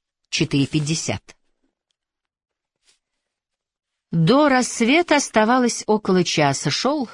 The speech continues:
противный дождь. Взглянув на полуобнажённое тело Джона Ченни, Пун, хорошая погода, выругался. Он тщательно обыскал всю одежду убитого, обшарил все комки грязи там,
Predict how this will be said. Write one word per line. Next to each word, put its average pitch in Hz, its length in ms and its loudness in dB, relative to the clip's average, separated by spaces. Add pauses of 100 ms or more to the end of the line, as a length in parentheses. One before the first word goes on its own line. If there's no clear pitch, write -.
(260)
противный 156 560 -4
дождь. - 520 -2 (580)
Взглянув 202 480 0
на 196 140 2
полуобнажённое 185 800 0
тело 175 260 0
Джона 165 320 0
Ченни, 233 320 0
Пун, 180 380 -2 (400)
хорошая 175 480 0
погода, 170 480 0
выругался. 135 760 -2 (680)
Он 160 260 2
тщательно 147 540 -2
обыскал 143 400 0
всю - 160 -4
одежду 139 400 0
убитого, 135 440 -2 (500)
обшарил 175 460 0
все 202 380 -2
комки 196 360 -2
грязи 175 400 2
там, 202 420 0